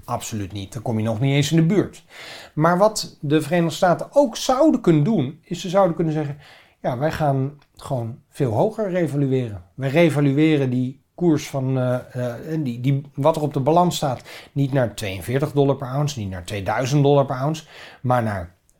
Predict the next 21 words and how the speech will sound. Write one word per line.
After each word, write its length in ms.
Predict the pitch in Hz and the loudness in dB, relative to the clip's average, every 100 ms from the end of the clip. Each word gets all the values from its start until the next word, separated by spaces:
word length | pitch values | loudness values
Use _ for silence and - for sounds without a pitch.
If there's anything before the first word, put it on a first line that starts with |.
| _ | _
tienduizend 580 | 123 117 165 202 156 170 | -6 -2 -2 -2 0 -2
dollar 220 | 170 160 | -2 -4
per 120 | 147 | -8
ounce 400 | 127 135 110 - _ _ _ | -10 -8 -10 -14 _ _ _
of 180 | 110 92 | -12 -12
naar 140 | 90 | -10
twintigduizend 640 | - 147 180 190 175 156 | -4 -2 2 2 2 2
dollar 220 | 151 147 117 | 0 -2 -4
per 160 | - - | -10 -16
ounce. 360 | 90 - - _ _ - - - | -16 -18 -20 _ _ -20 -20 -6
En 100 | 139 | 2
dan 220 | 151 170 | 2 2
ineens 680 | 190 208 240 226 151 - 170 | 0 2 4 4 4 0 -8
zijn 240 | 185 170 156 | -4 0 2
er 320 | 151 113 107 | 2 -2 0
biljoenen, 1000 | 110 302 285 175 165 226 190 165 127 110 | 4 4 6 4 4 4 2 0 -4 2
biljoenen 920 | 196 262 190 147 233 190 139 123 110 | 4 6 4 4 4 4 2 -2 -4
beschikbaar 800 | 135 143 - 220 220 120 127 156 | -2 -2 -2 -4 -4 -2 -2 -2
om 140 | 143 135 | -2 -2
bijvoorbeeld 380 | 117 147 170 | 0 -2 -2
die 260 | 160 170 165 | 0 0 -2